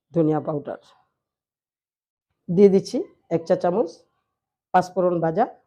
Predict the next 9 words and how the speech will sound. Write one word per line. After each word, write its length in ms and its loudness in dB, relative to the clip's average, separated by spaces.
ফাঁকি। 320 -10
আমরা 580 4
এক 200 -4
চা 100 0
চামচের 520 -2
চার 200 2
ভাগের 380 -2
এক 200 -4
ভাগ 260 -4